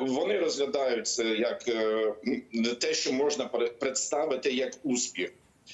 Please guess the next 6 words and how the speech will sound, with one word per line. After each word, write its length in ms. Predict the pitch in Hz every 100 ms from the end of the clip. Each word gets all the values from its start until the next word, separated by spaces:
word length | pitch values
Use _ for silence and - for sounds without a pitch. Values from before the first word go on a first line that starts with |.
| -
як 220 | 120 -
те, 280 | - 175 175
що 680 | - - 143 135 127 117 - - _ _ _ 120
може 600 | 143 165 175 156 143 117
доповнити 1160 | 107 131 - 143 170 151 143 127 127 113 104 - - _ 127
і, 380 | 127 123 123